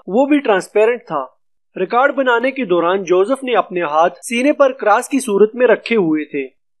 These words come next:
रिकॉर्ड बनाने के बाद जोसेफ ने आइस बॉक्स से बाहर आकर मीडिया से गुफ्तगू करते हुए कहा कि सूरज की गर्म रोशनी बहुत अच्छी लग रही है। दरियाई डेनोब के किनारे वाकई शहर मेलेक में दोपहर के वक्त ये नजारा देखने के लिए शहर के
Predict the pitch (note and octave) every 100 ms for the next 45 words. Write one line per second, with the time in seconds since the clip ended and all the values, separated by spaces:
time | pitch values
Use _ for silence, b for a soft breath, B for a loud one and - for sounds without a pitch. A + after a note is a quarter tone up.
0 | _ F#3 A#3 C#4 C#4 C4 A#3+ B3+ B3+ G#3
1 | G#3+ E3+ F3+ F#3 B3+ A#3 F#3+ G3 A3+ F#3+
2 | F3+ E3+ G#3 F3+ F3+ A3+ B3+ F#3 F#3+ F#3+
3 | F3 F3 G3+ A#3 D4 C#4 A3+ G3+ A3+ G#3
4 | C4 A#3 G3+ C4+ A3+ G3 F#3+ E3+ F3 A#3
5 | A3+ - G3+ B3+ C4 B3 E3+ F#3+ A#3 F#3+
6 | E3+ F3 F#3 G3 A3+ C4 B3+ - C4 A#3
7 | F3 D#3+ D3+ D#3+ C#3+ C3 - _ _ _
8 | G3 G#3+ A#3+ C#4+ B3+ A3+ B3+ C#4+ A#3+ F#3
9 | D#3+ D#3+ F3+ F3 G3 G#3 C#4 B3 G#3+ G#3
10 | G#3+ G3 G3+ B3 A3 F3+ E3+ F3 F#3+ A#3+
11 | C#4 C#4 B3+ G3+ G#3 G#3 G3+ F3+ E3 E3+
12 | G#3+ F3+ F3 G3+ B3+ A3+ F#3 F3+ F3 G#3+
13 | B3 B3+ F3